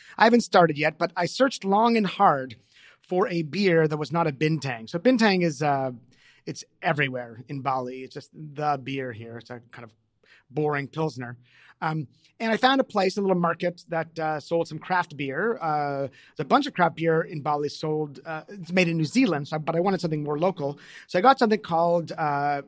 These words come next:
it's Tumage beer. Um, it's a, a golden ale, four point nine percent. Uh, I think it's, um,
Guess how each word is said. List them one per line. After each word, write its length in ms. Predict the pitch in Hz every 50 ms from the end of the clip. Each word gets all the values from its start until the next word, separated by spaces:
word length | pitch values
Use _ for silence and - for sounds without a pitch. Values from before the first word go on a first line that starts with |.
| _ _ _
it's 200 | - 143 - - -
Tumage 760 | - - 190 175 185 202 220 196 139 143 135 123 120 120 - - - - 131
beer. 420 | 120 160 175 156 123 117 120 113 - - - - - - - _ _ _ -
Um, 600 | 170 151 151 151 147 143 143 139 139 139 131 104 - - -
it's 220 | - 165 160 - -
a, 340 | - 165 156 151 151 151 160
a 160 | 151 143 139
golden 400 | 135 143 175 208 240 196 202 185
ale, 320 | 165 151 147 147 170 202
four 200 | 196 - 180 180
point 160 | 175 - 175 170
nine 80 | 165 156
percent. 520 | 160 151 - - 170 208 254 247 - - _ _ - - - - - _ -
Uh, 240 | 156 151 151 151 151
I 100 | - 151
think 280 | 143 - 190 180 180 -
it's, 360 | - 165 156 147 - - - -
um, 720 | - 170 156 151 151 147 147 143 143 139 135 135 135 127